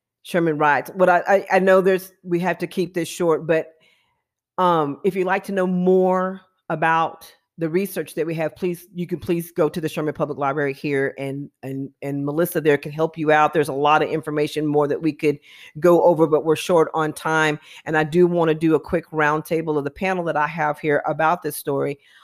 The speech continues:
Also, you can also go to Facebook, and I think I mentioned this before. It's called the Historical Marker of Sherman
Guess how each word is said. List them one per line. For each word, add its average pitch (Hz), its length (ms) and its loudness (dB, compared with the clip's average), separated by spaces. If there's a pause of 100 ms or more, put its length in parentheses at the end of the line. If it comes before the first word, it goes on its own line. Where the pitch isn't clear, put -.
(220)
Also, 165 640 4 (100)
you 196 180 -2
can 185 240 0
also 240 360 0
go 165 360 2
to 175 380 -6
Facebook, 170 540 -6
and 143 100 -4
I 143 40 -4
think 185 240 -6
I 175 60 -4
mentioned 165 340 -4
this 165 120 -4
before. 175 540 -4 (300)
It's 190 120 -8
called 196 240 0
the 202 40 4
Historical 202 600 2
Marker 165 720 0
of 160 180 0
Sherman 180 600 -2